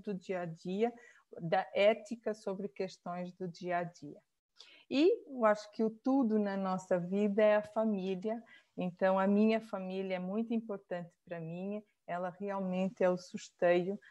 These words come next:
de todas as coisas. Profissionalmente, eu sou gestora hoteleira de formação. Eu sou formada pela Escola de Hotelaria e Turismo do Porto.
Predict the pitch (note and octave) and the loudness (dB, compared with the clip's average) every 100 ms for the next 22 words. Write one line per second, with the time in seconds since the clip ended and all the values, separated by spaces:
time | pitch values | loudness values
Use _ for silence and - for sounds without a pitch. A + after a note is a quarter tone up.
0 | _ - G3 - F3+ F3 F3+ F#3+ F#3 - | _ -4 0 4 4 4 2 0 -4 -6
1 | - C3+ C#3 - - - _ _ _ _ | -8 -6 -6 -10 -20 -20 _ _ _ _
2 | _ _ _ _ _ _ - _ - B3 | _ _ _ _ _ _ -20 _ 0 4
3 | D4 F4+ D#4 D#4 B3 A3+ G#3 G#3 G3+ A3 | 6 6 4 4 4 4 6 4 4 0
4 | D#4 F4 F4+ F4+ B3+ A#3 A#3 A3 G#3+ G3+ | -2 -2 0 2 4 2 2 2 2 2
5 | G#3 - G#3+ G3 F#3+ F#3 F#3+ F#3 E3+ F#3 | -2 -4 -4 -2 -2 -4 -4 0 4 4
6 | A#3+ C4 G#3+ - F#3 F#3 E3 E3 - E3+ | 4 2 -2 -4 -4 -4 -6 -8 -6 -2
7 | F3 A#3+ A#3+ A#3 - _ - E3+ - F3 | 0 0 -2 -4 -18 _ -2 -2 -2 -2
8 | G3 F3+ F#3 F#3 E3+ F3+ F#3 F3 F3+ - | -2 -2 2 2 2 -2 -2 -2 -4 -2
9 | F3+ F3+ E3 F3+ F3+ F3+ F3+ F3 F3 F3+ | 0 0 -2 -6 -2 0 0 0 0 -4
10 | F3 F#3 E3+ E3 E3+ E3 F3 F3 E3+ E3+ | -2 -6 -4 -4 -6 -6 -6 -4 0 4
11 | A3 A3+ D4+ | 2 0 -16